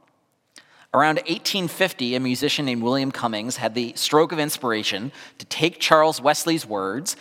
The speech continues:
and to pair them with Mendelssohn's melody. And the result is a hymn we know and love today, almost two hundred years later.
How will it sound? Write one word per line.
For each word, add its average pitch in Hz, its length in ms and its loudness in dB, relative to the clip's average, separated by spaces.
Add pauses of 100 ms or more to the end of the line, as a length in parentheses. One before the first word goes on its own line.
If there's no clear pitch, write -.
(160)
and 135 100 -8
to 135 80 0
pair 151 380 0
them 156 180 0
with 143 200 -2
Mendelssohn's 127 1000 -4 (240)
melody. 202 420 -2 (840)
And 117 120 -4
the 135 60 2
result 147 520 2
is 127 320 -6
a - 60 -2
hymn 143 420 -2 (100)
we 120 140 -6
know 107 220 -2
and 104 120 -6
love 98 200 -4
today, 98 280 -8
almost 143 480 -2
two 117 140 -8
hundred 92 280 -12
years 76 220 -12
later. - 240 -16